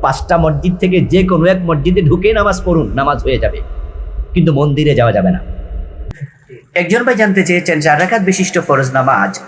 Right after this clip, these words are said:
যদি তিন রাকাত ছুটে যায়, তাহলে আদায় করব কিভাবে?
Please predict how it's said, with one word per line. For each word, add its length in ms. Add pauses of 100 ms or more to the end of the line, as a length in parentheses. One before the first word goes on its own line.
যদি 340 (640)
তিন 180
রাকাত 380
ছুটে 300
যায়, 260 (240)
তাহলে 300
আদায় 280
করব 360
কিভাবে? 380